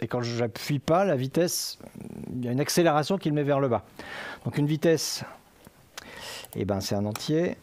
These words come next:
Int v égale moins six, par exemple. Et puis du coup, quand j'appuie, je mets ma vitesse qui est égale à moins six, donc elle va aller vers le haut. Hein, c'est un de-, c'est un delta y, pardon. Et puis ensuite, je mets le sprite de y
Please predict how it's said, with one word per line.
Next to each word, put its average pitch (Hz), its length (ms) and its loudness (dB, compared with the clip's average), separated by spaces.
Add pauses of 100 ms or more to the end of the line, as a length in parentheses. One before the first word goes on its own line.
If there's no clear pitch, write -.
(600)
Int 113 120 -2 (100)
v 147 360 4 (200)
égale 131 300 0
moins 135 260 2
six, 117 440 -4
par 85 140 -2
exemple. 135 440 -2 (840)
Et 123 80 0
puis 151 120 -2
du 165 120 2
coup, 165 320 2 (1300)
quand 135 120 2
j'appuie, 165 640 2
je 123 160 0
mets 131 140 2
ma 120 120 4
vitesse 151 680 2 (880)
qui 110 100 -6
est 113 100 -4
égale 107 200 2
à 107 60 2
moins 127 160 2
six, - 520 -4
donc 101 180 -6
elle 104 60 0
va 98 80 0
aller 98 140 0
vers 95 160 0
le 110 100 2
haut. 208 160 -2 (460)
Hein, 151 100 -2
c'est 95 160 -6
un 87 100 -2
de-, 90 220 0
c'est 92 160 -4
un 90 80 -2
delta 95 300 -2
y, 107 340 -2
pardon. 120 240 -2 (720)
Et 127 100 4
puis 226 220 0
ensuite, 214 280 2
je 175 140 2
mets 156 180 4
le 151 120 4
sprite 151 260 0
de 123 60 4
y 131 320 2